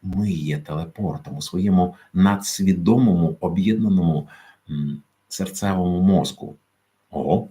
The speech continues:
як це зрезонувало. Відчуваєте? Так глибоко і чутно. Отже, отримавши цю активацію, телепорт буде відновлено в кожному із нас. І так багато з нас вже це відчувають. Сни,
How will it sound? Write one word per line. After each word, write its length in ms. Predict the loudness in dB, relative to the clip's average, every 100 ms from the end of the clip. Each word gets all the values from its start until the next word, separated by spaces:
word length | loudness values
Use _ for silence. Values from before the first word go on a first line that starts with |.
| _ -8
як 180 | -6 -4
це 80 |
зрезонувало. 720 | -4 -2 0 0 0 -2 -4 -10 _ _ _ _ _ -12
Відчуваєте? 480 | -6 -2 0 -2 -6 -16 _ _ _ _ _
Так 180 | -12 -10
глибоко 500 | 0 2 2 -2 -8
і 60 | -6
чутно. 420 | -2 -2 -2 -6 -10 -20 _ _ _ _ _ _ _ _ -4
Отже, 240 | -2 -2
отримавши 520 | -6 -4 -2 -2 -2 -6
цю 240 | -6 -8
активацію, 840 | -8 -14 -6 -4 -2 -4 -4 -8 -6
телепорт 560 | -6 -6 -4 -4 -4
буде 240 | -4 -2 -2
відновлено 600 | 0 4 4 2 -4 -10
в 80 | -6
кожному 420 | -4 0 2 2
із 120 | 0
нас. 280 | -4 -6 -10
І 20 |
так 240 | -8 -6
багато 300 | -4 -4 -4
з 60 | -2
нас 240 | -2 -2
вже 300 | -4 -2 -2
це 240 | -4 -4 -2
відчувають. 920 | -4 -4 -4 -2 0 0 0 -2 -6
Сни, 680 | -6 2 4 6 2 -2